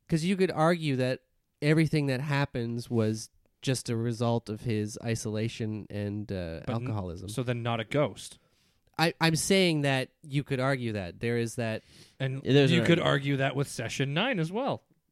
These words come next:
Speaker 2: Session, for being realistic. Not for being a good movie.
Speaker 1: Yeah.
Speaker 2: I'm saying for being realistic.
Speaker 3: Well, for people, like, they wanted to do the job in a week, get rid of all the asbestos.
Speaker 1: But they didn't even work,
Speaker 3: They
Speaker 1: so
Speaker 3: didn't
Speaker 1: that
Speaker 3: even
Speaker 1: was not
Speaker 3: work.
Speaker 1: realistic. They,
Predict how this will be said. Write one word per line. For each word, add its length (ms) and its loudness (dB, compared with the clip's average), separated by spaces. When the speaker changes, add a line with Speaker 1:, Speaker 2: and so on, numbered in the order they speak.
Speaker 2:
Session, 420 -2
for 120 2
being 240 4
realistic. 600 0
Not 160 0
for 80 2
being 200 2
a 40 0
good 200 2
movie. 400 2
Speaker 1:
Yeah. 180 0
Speaker 2:
I'm 60 4
saying 140 0
for 120 -4
being 220 -4
realistic. 600 -6
Speaker 3:
Well, 220 4
for 240 4
people, 520 2
like, 220 -2
they 140 -2
wanted 360 0
to 140 0
do 180 -2
the 100 -2
job 340 -2
in 80 -8
a 60 -4
week, 380 -6
get 140 -6
rid 220 -4
of 100 -4
all 180 -2
the 100 -2
asbestos. 600 -8
Speaker 1:
But 120 6
they 100 4
didn't 180 0
even 280 -2
work, 320 -4
Speaker 3:
They 80 -2
Speaker 1:
so 60 0
Speaker 3:
didn't 80 0
Speaker 1:
that 60 0
Speaker 3:
even 80 0
Speaker 1:
was 140 -2
not 260 -2
Speaker 3:
work. 80 -10
Speaker 1:
realistic. 480 -6
They, 340 -4